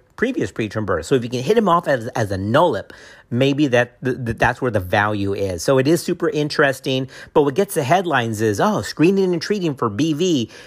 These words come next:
did not prevent preterm birth." That's right, but that's why you gotta read the paper, all right? You've gotta read and dissect, because it's very clear, and the authors tell you in there, it's not secret information.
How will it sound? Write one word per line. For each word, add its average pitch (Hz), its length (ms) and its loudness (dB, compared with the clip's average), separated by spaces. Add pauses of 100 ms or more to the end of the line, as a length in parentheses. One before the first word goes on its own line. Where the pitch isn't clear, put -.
did 160 160 2
not 180 220 0
prevent 160 320 -2
preterm 160 360 -2
birth." 151 320 0
That's 139 360 -2
right, 196 340 0 (300)
but 156 80 0
that's 190 180 -2
why 233 60 4
you 190 100 2
gotta 156 220 -2
read 147 580 -2
the 123 140 0
paper, 120 600 -6
all 107 100 0
right? 120 120 2
You've 123 120 -6
gotta 127 200 -2
read 135 400 0
and 127 100 -4
dissect, 127 600 0 (300)
because 143 260 0
it's 120 100 -4
very 190 220 4
clear, 226 320 2
and 117 100 2
the 98 60 2
authors 127 320 -2
tell 123 180 0
you 151 220 2
in 196 180 0
there, 95 160 0
it's 104 80 -8
not 131 180 -2
secret 127 440 -2
information. 101 640 -4